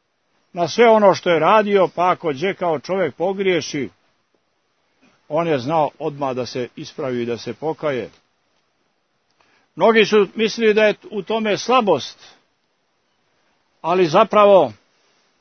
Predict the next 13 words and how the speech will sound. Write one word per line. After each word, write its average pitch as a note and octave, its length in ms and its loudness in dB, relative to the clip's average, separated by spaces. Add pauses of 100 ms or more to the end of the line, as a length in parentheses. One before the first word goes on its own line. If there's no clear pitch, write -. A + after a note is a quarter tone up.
(480)
tu G3 260 4
je F3 320 4
i E3 120 -6
tajna E3+ 540 2
njegove D#3+ 360 0
veličine, D#3 580 -2
jer D3+ 120 2
ga D3 100 -2
je C#3 120 -2
to D#3+ 220 -4
stalno E3+ 560 0
vuklo D#3 400 -4
naprijed. E3+ 480 0